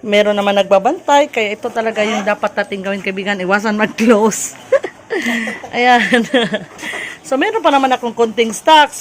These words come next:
pero nagpa-deliver pa rin si Ate G B para hindi tayo maubusan ng stocks. Ayan. Bawal maubusan, mga kaibigan, ha? Bago pa maubos yung ating stocks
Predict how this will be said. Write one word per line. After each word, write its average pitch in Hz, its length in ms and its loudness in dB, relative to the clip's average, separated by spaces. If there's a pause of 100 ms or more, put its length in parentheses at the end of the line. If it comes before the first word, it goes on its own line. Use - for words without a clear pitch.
pero 269 720 4 (480)
nagpa-deliver 220 640 0
pa 208 160 0
rin - 20 -6
si 208 140 -2
Ate 185 240 -4
G 185 80 -6
B 180 160 -4
para 180 240 -4
hindi 185 320 -4
tayo 175 400 0
maubusan 190 640 0
ng 214 160 -4
stocks. 262 640 2 (480)
Ayan. 226 880 4 (400)
Bawal 240 240 4
maubusan, 247 480 4
mga 247 240 4
kaibigan, 240 400 2
ha? 320 160 0
Bago 240 240 0
pa 247 160 0
maubos 285 640 0 (160)
yung 233 160 -2
ating 214 320 -2
stocks - 560 -2